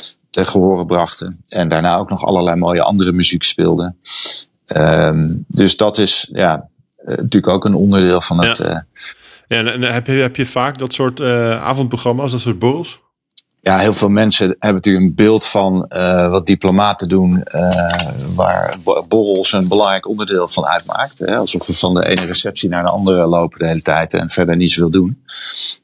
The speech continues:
Speaker 1: Ehm, dat is natuurlijk niet zo. Ehm, maar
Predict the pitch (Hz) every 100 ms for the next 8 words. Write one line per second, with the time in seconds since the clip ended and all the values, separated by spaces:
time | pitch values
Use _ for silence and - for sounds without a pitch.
0 | - - 82 82 82 82 82 82 - -
1 | - 87 82 85 - 87 82 85 - -
2 | - - - - - - - - - -
3 | - 90 98 - -